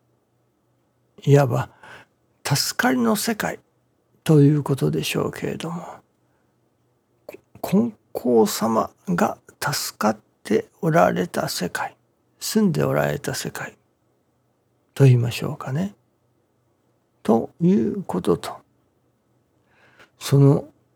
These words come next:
周りに対してというのでしょうか、金光様が人々を助けようとされた世界、そこがどうも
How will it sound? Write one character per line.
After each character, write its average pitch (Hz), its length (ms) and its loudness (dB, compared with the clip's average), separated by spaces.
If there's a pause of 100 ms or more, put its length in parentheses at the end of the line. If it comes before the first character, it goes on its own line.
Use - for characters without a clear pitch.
(1000)
周 190 540 4
り 233 140 0
に 233 240 -4
対 208 300 -4
し - 80 -6
て - 120 -6
と - 140 -8
い - 60 -4
う 202 60 -8
の 165 120 -8
で 160 120 -12
し - 120 -12
ょ - 180 -12
う - 40 -20
か、 - 240 -14 (600)
金 165 220 2
光 170 260 2
様 160 320 0
が 156 200 -4
人 226 280 -4
々 170 320 -6
を - 200 -8
助 - 400 -6
け - 80 2
よ 240 180 0
う 214 60 -6
と 196 160 -8
さ - 140 -6
れ 165 120 -6
た 156 180 -10
世 - 180 -10
界、 - 220 -10 (1700)
そ - 200 -4
こ 196 200 0
が 185 340 2 (1040)
ど 233 200 4
う 208 40 2
も 143 300 -4